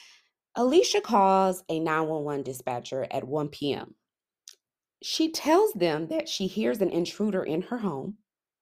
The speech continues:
and she's upstairs in the room with her child, and she doesn't know where the intruder is inside of the house. Here's what we know about the timeline. Omar goes to the store and gets back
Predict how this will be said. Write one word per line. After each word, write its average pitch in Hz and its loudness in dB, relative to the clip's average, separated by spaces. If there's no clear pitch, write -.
and 180 2
she's 226 -2
upstairs 165 -2
in - -4
the 156 -2
room 160 -2
with 147 -10
her 123 -2
child, 147 -4
and 160 -6
she 165 -8
doesn't 170 0
know 214 -2
where 180 0
the - 0
intruder 165 -4
is - -6
inside 135 -4
of - -12
the 156 -14
house. - -6
Here's 480 8
what 415 6
we 269 4
know 185 8
about 165 4
the 147 -2
timeline. - -8
Omar 381 8
goes 196 6
to 226 -4
the 190 -2
store 131 -4
and 139 -4
gets 143 -8
back 160 -2